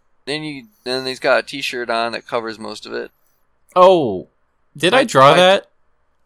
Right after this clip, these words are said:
Speaker 1: Yeah, the, my cat picture. Yes, you did.
Speaker 2: Okay, I don't remember drawing that.
Speaker 1: You were not sober when you did it. <laughs>
Speaker 2: Okay, well, I get it. I did a good job. <laughs>
Speaker 1: Yeah.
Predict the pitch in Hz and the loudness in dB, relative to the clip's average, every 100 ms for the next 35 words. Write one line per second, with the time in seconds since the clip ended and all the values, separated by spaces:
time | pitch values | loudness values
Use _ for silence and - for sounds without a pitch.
0 | - 349 311 208 165 143 147 147 - - | -4 0 0 2 0 0 -2 -2 -2 -6
1 | 262 262 240 185 - 220 196 180 - 139 | -6 -8 -2 -2 -2 -2 -2 -2 -2 -4
2 | 127 110 147 165 156 135 127 135 117 82 | -2 -2 -2 -2 -4 -4 -2 -2 -2 -6
3 | 80 - _ _ _ _ _ 135 139 151 | -8 -12 _ _ _ _ _ -10 -8 -8
4 | 131 _ _ - 135 165 - 165 165 147 | -12 _ _ -8 -2 -2 -4 -6 -6 -6
5 | 139 131 139 147 135 - 147 - - _ | -8 -8 -6 0 -2 -2 -8 -10 -18 _
6 | _ _ _ _ _ _ - - - 92 | _ _ _ _ _ _ -4 -4 -2 -4
7 | - 143 160 156 156 147 139 127 117 98 | -2 0 0 0 -2 -2 -2 -2 -4 -4
8 | 131 139 202 277 - - 220 220 _ - | -8 -2 0 0 -4 -6 -6 -6 _ -10
9 | 185 175 _ _ _ _ _ _ _ _ | -10 -10 _ _ _ _ _ _ _ _
10 | _ _ 508 - | _ _ -10 -8